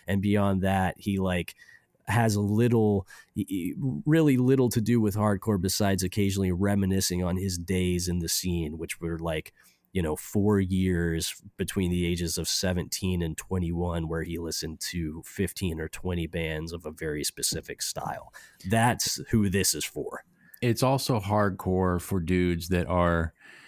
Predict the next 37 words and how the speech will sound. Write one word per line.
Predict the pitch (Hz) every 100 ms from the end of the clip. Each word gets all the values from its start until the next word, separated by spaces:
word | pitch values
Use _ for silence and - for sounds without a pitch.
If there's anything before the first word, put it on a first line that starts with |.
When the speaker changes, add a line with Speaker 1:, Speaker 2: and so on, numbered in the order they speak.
| - - _ _ _ _ _ -
Speaker 2:
for | 98
dudes, | 82 80 80
for | - 110
people | 131 123 117 101
in | 90
general, | 92 90 85 85
for, | - 101 101
it's | 110 101
also | - 131 135
hardcore | 110 110 - 104
for | 98 92
people | 101 92 92
that, | 90 87 -
um, | 92 85 85 87 98
are |
really | 90 101 104
looking | 98 92 92
forward | - 92 87
to | 82
the | 85
day | 80 87 85
that | 85 80
they | 90
can | - 82
pass | 92 85 85
on | 85 85
the | 80
tradition | 80 82 85 85
of | 80
hardcore | 85 82 82 - 82 82
to | 87
their, | 85 85 82 82
their, | 90 90
their | 87 85
son | - 92 87
or |
daughter. | 87 87 90 87 87